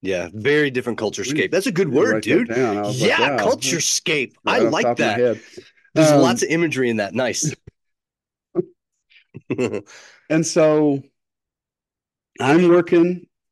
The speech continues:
Speaker 2: third shift at, at U P S. I'm going to school full time.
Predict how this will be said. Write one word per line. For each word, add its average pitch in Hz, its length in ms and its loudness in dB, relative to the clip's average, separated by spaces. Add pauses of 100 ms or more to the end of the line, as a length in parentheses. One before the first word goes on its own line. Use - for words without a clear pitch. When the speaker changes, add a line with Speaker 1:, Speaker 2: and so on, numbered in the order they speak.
(240)
Speaker 2:
third 147 220 0
shift 147 320 -4
at, 139 220 2 (200)
at 104 120 -4
U 139 160 2
P 139 180 0
S. 117 240 0
I'm 123 120 0
going 131 120 2
to 131 60 -4
school 117 220 -4
full 101 200 -6
time. 98 360 -8